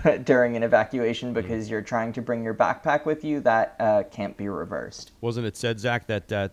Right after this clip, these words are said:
Speaker 2: that recent evacuation of a Japan Airlines plane that,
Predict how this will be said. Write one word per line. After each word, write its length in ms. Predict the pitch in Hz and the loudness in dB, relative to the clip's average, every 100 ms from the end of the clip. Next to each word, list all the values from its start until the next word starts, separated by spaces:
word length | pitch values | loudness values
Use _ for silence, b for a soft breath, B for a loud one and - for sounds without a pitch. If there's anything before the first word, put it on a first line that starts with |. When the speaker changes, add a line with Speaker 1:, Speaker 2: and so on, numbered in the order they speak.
| _ - | _ -8
Speaker 2:
that 160 | 95 | -6
recent 400 | 101 101 110 110 | -6 -6 -4 -4
evacuation 600 | 104 107 104 107 110 104 107 | -2 -2 -2 -4 -4 -4 -6
of 80 | |
a 20 | 87 | -6
Japan 400 | 85 101 110 107 | -8 -4 -4 -2
Airlines 420 | 113 110 113 104 | -2 -2 -4 -6
plane 440 | - 113 117 110 | -6 -4 -4 -4
that, 140 | 95 | -8